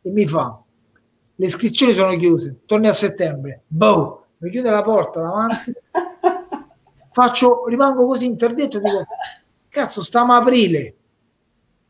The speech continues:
a settembre." Manca avevo capito il tutto, ho detto: "Cazzo, stiamo a aprile."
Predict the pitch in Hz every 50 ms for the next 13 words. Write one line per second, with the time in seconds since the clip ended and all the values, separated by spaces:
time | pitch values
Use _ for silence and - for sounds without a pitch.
0 | _ _ _ - 170 170 - 202 190 - - 214 214 208 180 165 151 156 170 196
1 | 269 320 302 311 294 247 247 240 247 240 277 254 247 233 226 233 320 262 226 -
2 | 185 190 185 - 240 247 320 294 196 - 208 165 - 220 202 202 214 220 214 233
3 | 226 214 190 147 135 - -